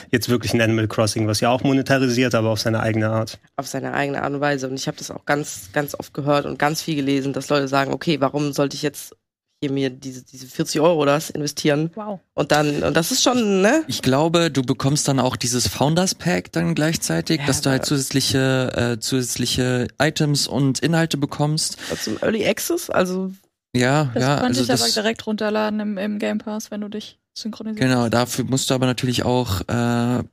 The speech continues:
Speaker 4: die Game Pass Subscription bezahlen. Ist, äh, auch ein Ding, das nicht jeder hat, dass sich jede Woche aufs Neue unter den Game Talk, äh,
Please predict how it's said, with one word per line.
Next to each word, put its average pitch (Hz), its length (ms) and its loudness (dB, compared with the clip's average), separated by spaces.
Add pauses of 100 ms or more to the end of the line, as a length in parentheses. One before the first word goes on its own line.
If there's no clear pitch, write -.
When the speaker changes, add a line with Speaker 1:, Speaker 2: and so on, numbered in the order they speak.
(140)
Speaker 4:
die 117 160 0
Game 120 220 0
Pass 117 160 0
Subscription - 540 -2
bezahlen. 175 460 2 (500)
Ist, 135 280 2
äh, 131 460 4 (640)
auch 147 180 4
ein 156 60 4
Ding, 147 140 4
das 143 160 2
nicht 151 240 2
jeder 147 260 6
hat, 156 180 2
dass 131 180 2
sich 131 180 0
jede 156 320 4
Woche 143 260 4
aufs 131 220 2
Neue 160 400 2
unter 160 260 2
den 139 140 2
Game 143 180 2
Talk, 147 340 2
äh, 175 160 2